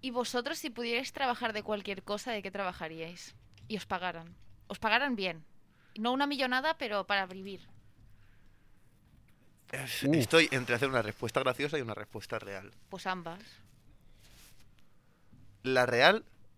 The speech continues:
Speaker 2: sería, eh, o sea, obviamente me encantaría ser director de cine, pero en el sentido de poder hacer lo que me salga de, del gajo.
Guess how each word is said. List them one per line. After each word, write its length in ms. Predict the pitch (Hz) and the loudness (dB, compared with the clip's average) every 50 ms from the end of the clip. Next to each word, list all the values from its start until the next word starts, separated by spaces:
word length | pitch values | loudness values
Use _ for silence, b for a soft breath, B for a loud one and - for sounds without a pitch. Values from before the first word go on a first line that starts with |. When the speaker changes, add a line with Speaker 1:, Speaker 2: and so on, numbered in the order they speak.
| - - - - | -20 -20 -14 -12
Speaker 2:
sería, 540 | 143 - - - 127 117 131 143 175 208 247 B B B B B B B B B B B B B B - - - | -10 -8 -4 -4 -2 0 2 2 2 2 0 B B B B B B B B B B B B B B -20 -4 0
eh, 140 | 123 113 110 - | 2 2 2 2
o 60 | 110 | 0
sea, 180 | 110 110 101 101 | -2 -2 -2 -2
obviamente 400 | 104 107 107 110 110 - 147 - | -2 -4 -4 -6 -6 -6 -6 -6
me 120 | - 110 104 | -8 -12 -12
encantaría 360 | 107 104 101 107 117 120 117 | -10 -8 -6 -4 -2 -2 -2
ser 220 | 117 - 104 - - _ - - - | -4 -8 -10 -12 -14 _ -20 -20 -12
director 360 | 110 113 113 107 - 123 135 | -6 -4 -4 -2 -2 -2 -2
de 60 | 151 | -2
cine, 280 | 143 151 143 175 190 - _ | -2 -4 -6 -6 -8 -6 _
pero 180 | - 117 113 113 - | -2 -2 -2 -2 -2
en 100 | 127 120 | -2 -4
el 100 | 117 113 | -4 -4
sentido 360 | - 117 107 131 147 151 143 | -6 -6 -2 0 0 2 2
de 160 | 156 180 - | 2 0 -2
poder 340 | - - - 113 123 143 143 | -6 -4 -2 0 0 0 -2
hacer 220 | 135 113 - 147 | -4 -6 -6 -6
lo 120 | 151 120 110 | -6 -6 -6
que 100 | 113 107 | -6 -8
me 120 | 101 101 | -8 -10
salga 420 | - - 123 143 165 175 175 170 - - - - - - - - - - - 120 - - | -10 -10 -12 -12 -12 -14 -14 -16 -16 -20 -20 -20 -20 -20 -20 -20 -20 -20 -20 -20 -12 -8
de, 160 | 120 113 - - | -8 -8 -8 -8
del 240 | 117 110 104 104 104 | -10 -12 -10 -10 -10
gajo. 360 | 107 107 120 - - - - | -8 -8 -8 -10 -12 -16 -20